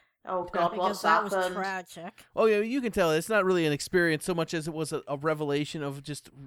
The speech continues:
Speaker 3: shock and awe.
Speaker 2: Yeah, so normally when we get pizza, we get the wings and the, uh, the breadsticks
Speaker 3: It's
Speaker 2: and
Speaker 3: not
Speaker 2: the
Speaker 3: the, the
Speaker 2: Parmesan
Speaker 3: flavor
Speaker 2: sticks.
Speaker 3: sticks.
Speaker 2: Yeah, flavor sticks, parm sticks.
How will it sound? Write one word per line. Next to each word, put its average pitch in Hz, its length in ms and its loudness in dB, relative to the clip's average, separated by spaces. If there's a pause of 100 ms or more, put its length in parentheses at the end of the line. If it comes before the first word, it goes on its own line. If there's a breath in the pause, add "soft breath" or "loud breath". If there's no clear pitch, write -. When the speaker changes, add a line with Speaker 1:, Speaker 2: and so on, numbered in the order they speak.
Speaker 3:
shock 156 460 -2
and 151 100 -4
awe. 156 360 -4 (680 soft breath)
Speaker 2:
Yeah, 226 300 -2
so 226 240 -6
normally 262 340 -4
when 233 200 -4
we 233 100 -6
get 202 160 -12
pizza, 202 460 -10
we 190 120 -12
get 196 220 -12
the 202 80 -10
wings 196 680 -10
and 190 380 -12
the, 190 320 -12
uh, 170 380 -8 (380)
the 185 40 -20
breadsticks - 1200 -12
Speaker 3:
It's 165 180 -2
Speaker 2:
and - 20 2
Speaker 3:
not 175 180 4
Speaker 2:
the 147 60 -10
Speaker 3:
the, - 0 -
the - 60 -14
Speaker 2:
Parmesan 226 380 0
Speaker 3:
flavor 175 320 4
Speaker 2:
sticks. 110 440 -4
Speaker 3:
sticks. - 240 -14 (180)
Speaker 2:
Yeah, 190 160 -10
flavor 220 300 -6
sticks, 220 360 -10
parm 208 280 -4
sticks. - 500 -12